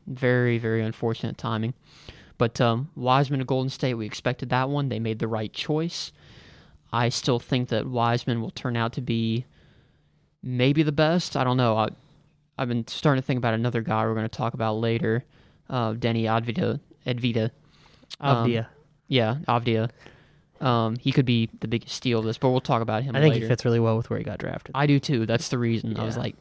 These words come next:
Speaker 1: "Man, that could actually work out really well." Let's go on to number three, though. Charlotte gets LaMelo Ball. At this point in the draft, you know, the, the top two have been taken, and everyone knew, "Oh, Charlotte's gonna go with, um, LaMelo Ball."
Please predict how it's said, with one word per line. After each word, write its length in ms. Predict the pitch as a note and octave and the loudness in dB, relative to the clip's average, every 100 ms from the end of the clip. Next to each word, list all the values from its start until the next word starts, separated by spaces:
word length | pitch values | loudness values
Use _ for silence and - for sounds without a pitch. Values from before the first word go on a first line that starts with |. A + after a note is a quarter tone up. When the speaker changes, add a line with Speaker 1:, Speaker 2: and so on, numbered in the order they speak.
| _ | _
Speaker 1:
"Man, 340 | A#2+ A#2 A2 A2+ | -4 0 0 -2
that 120 | A#2+ | -4
could 100 | B2 | -4
actually 260 | A#2 - A2 | -6 -4 -6
work 200 | A2+ B2+ | -6 -6
out 120 | A#2 | -6
really 160 | A2+ A2+ | -4 -2
well." 300 | A2 A2 A#2+ - - - - - _ | -2 -2 -4 -10 -20 -20 -20 -20 _
Let's 200 | C#3+ - | 2 2
go 140 | F3+ | 4
on 100 | D#3 C#3+ | 4 4
to 40 | |
number 240 | C3 B2 B2 | 2 2 0
three, 300 | - B2 A#2+ | 0 0 4
though. 280 | B2 C3 - - - _ | 4 4 0 -8 -20 _
Charlotte 800 | - - D3 D3+ B2+ B2 - - C#3+ | -8 2 4 4 2 -2 -4 -8 0
gets 440 | B2+ A2+ - - - | 0 2 -4 -6 -4
LaMelo 460 | B2+ B2 A#2 A2+ A2+ | 0 2 2 2 2
Ball. 340 | A#2+ A2+ A2+ | 2 2 0
At 100 | A#2+ | 0
this 160 | C#3 - | 2 0
point 280 | - C#3+ A#2 | 2 2 2
in 40 | |
the 80 | A2+ | 0
draft, 520 | B2 A2+ A2+ B2+ - - - - - | 2 2 2 -2 -8 -20 -20 -20 -4
you 40 | B2+ | 2
know, 180 | A2 | 2
the, 200 | A2+ A#2 - | 2 0 -2
the 240 | E3+ E3 | -8 -6
top 340 | - - D3 A#2+ | -6 2 4 4
two 100 | C3 | 0
have 80 | A2+ | 0
been 120 | A#2 | 0
taken, 280 | B2+ A2 A2+ | 0 -2 -2
and 120 | A#2 | 2
everyone 420 | A#2+ B2 A2+ A2 | 2 2 2 0
knew, 200 | A2+ A2 | 0 2
"Oh, 120 | A2 | 0
Charlotte's 380 | G#2+ B2 G#2+ A2+ | 0 -2 -4 -4
gonna 140 | A2+ - | -6 -4
go 140 | A2+ | -2
with, 200 | A2+ - _ - - - - _ | -4 -6 _ -20 -20 -20 -20 _
um, 440 | - A#2+ A2 A2+ B2+ - | -4 0 0 -2 -4 -4
LaMelo 380 | C#3 B2+ A2 A2+ | 0 2 4 2
Ball." 360 | B2 A#2 A2 | 4 4 2